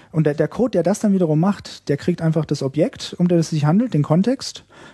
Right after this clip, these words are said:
den Request, der das ausgelöst hat, äh, und den User, der gerade angemeldet wurde ist. Das ist einfach so die drei Sachen, die kriegt er so reingeworfen und der,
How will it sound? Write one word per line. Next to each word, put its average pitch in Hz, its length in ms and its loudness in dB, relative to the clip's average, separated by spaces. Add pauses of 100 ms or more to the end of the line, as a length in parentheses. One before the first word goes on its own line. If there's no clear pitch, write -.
den 156 120 2
Request, 160 680 0
der 156 100 4
das 151 140 2
ausgelöst 196 580 0
hat, - 240 -4 (520)
äh, 160 40 -2
und 165 540 0
den 160 120 2
User, 156 280 2
der 135 140 0
gerade 139 180 2
angemeldet 120 500 0
wurde 101 180 -6
ist. - 200 -10
Das 135 160 -6
ist 143 140 -2
einfach 139 180 2
so 143 140 2
die 143 180 -2
drei 139 220 2
Sachen, 143 240 2
die 143 60 -2
kriegt - 180 -14
er 139 80 2
so 127 80 0
reingeworfen 180 680 2
und 151 340 0
der, 139 320 2